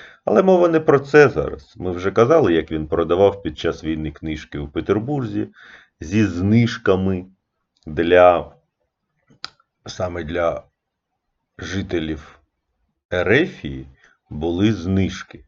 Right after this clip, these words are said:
на його книжки. Ось так. Може, це якась підривна діяльність, я не знаю. Але ми бачимо, йому комфортно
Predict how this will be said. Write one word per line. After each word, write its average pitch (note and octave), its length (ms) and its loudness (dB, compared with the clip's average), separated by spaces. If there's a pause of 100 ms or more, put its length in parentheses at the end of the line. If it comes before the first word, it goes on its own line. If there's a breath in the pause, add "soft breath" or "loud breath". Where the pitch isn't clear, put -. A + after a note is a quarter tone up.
(200)
на D2 120 -8
його D2 200 -4
книжки. D2 460 -12
Ось D2 160 -10
так. - 220 -8
Може, F2+ 220 -8
це F#2+ 120 -6
якась F2+ 240 -4
підривна F2 500 -6
діяльність, G2 540 -4
я E2 140 -2
не F2 140 -10
знаю. C#2 280 -14 (580 loud breath)
Але D3 180 6
ми G#3 120 2
бачимо, G3 400 2
йому F3+ 580 -2
комфортно D#3 1040 0